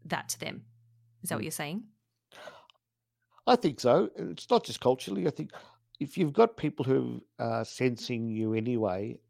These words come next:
Speaker 2: and are listening to you anyway, they're going to see that. And ideally, not gonna judge you for it.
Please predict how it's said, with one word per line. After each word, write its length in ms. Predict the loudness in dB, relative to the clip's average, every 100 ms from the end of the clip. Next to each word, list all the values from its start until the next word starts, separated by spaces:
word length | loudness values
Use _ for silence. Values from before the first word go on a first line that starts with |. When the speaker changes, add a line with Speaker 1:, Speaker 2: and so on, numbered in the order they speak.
| -12
Speaker 2:
and 180 | -10 -4
are 100 | -4
listening 440 | -4 -8 -8 -10 -10
to 140 | -8
you 100 | -6
anyway, 340 | -6 -4 -6 -8 -16 -20 _
they're 120 | 2
going 260 | 4 4 4
to 60 | 0
see 260 | -2 -2 0
that. 200 | -4 -6 _ _ _ _ _ _ _ -4
And 140 | 0
ideally, 400 | 0 0 0 0
not 240 | 0 -2 -4
gonna 160 | -8
judge 320 | -2 -2 -2
you 60 | -6
for 300 | -4 -4 -4
it. 120 | -8